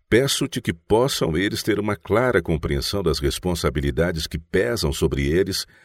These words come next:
como guardiães e pastores do teu rebanho. Permita que compreendam sua fraqueza e que a santificação do Espírito lhes seja concedida. Aqui estão aqueles que têm responsabilidades em nossas instituições.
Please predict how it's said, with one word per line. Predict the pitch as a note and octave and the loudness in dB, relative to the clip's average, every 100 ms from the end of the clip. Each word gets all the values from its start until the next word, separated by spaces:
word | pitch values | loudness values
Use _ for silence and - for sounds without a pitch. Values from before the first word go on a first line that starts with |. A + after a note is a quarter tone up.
| _ _ | _ _
como | D2 C#2 | -2 0
guardiães | C2 C2 A#1+ C2 C#2 G2 G2+ F2 | -2 -2 -4 -2 0 0 0 -2
e | |
pastores | E2 F2 - - G#2 G2 C2+ | -2 -2 -4 -2 0 0 -2
do | C#2 | -4
teu | - C2+ | -2 -2
rebanho. | D2+ C2+ A1+ G#1+ G1+ - _ _ _ _ - - _ | -2 -4 -8 -8 -12 -18 _ _ _ _ -20 -20 _
Permita | E2 C#2+ F2+ G2+ E2 | 0 4 4 4 2
que | D#2+ | 0
compreendam | E2 F#2 E2+ F2 F2 G2+ E2 | 2 2 4 4 4 2 0
sua | - D#2+ | 2 2
fraqueza | D#2+ D2 - E2 E2+ D2 - - - - | 2 -2 0 2 2 0 -6 -10 -16 -4
e | F#2 | 0
que | - | 2
a | G2+ | 0
santificação | - D3+ - - - G2 - - C3 | 0 -2 -4 -6 0 0 0 -4 -2
do | G#2+ | -2
Espírito | - - - B2+ B2+ - A2 - _ | -4 -8 -8 -4 -4 -4 -8 -10 _
lhes | F#2+ F2+ | -4 -2
seja | - F#2+ E2+ D#2+ | -2 -2 0 0
concedida. | E2 D#2+ F2 D#2+ A#1+ G#1+ - - _ _ _ _ _ _ _ _ D2+ | 0 0 -2 -4 -8 -8 -10 -12 _ _ _ _ _ _ _ _ -6
Aqui | - D2+ | -2 -2
estão | C#2+ D2+ | 0 0
aqueles | C#2+ E2+ F2 D#2 | 0 2 2 2
que | - D#2+ | -2 0
têm | E2 | 2
responsabilidades | D#2 D2+ E2 D#2 D#2+ D2 D2+ E2 F2+ F2+ D2+ | 2 0 -2 0 0 0 0 0 0 0 0
em | D#2+ | 2
nossas | D2+ F#2 G2 - C2+ C#2+ | 2 2 0 0 -2 0
instituições. | D2 - D2 C#2+ C2+ - G1+ G1+ - - | -4 -4 -4 -4 -4 -6 -8 -8 -6 -6